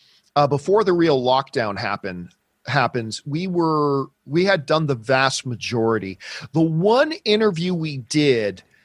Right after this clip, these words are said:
that was kind of after the lockdown started,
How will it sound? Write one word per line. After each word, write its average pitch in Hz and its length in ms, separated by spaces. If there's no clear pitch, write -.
that 160 200
was 160 180
kind 185 260
of 175 200
after 156 400
the 147 80
lockdown 127 600
started, 98 600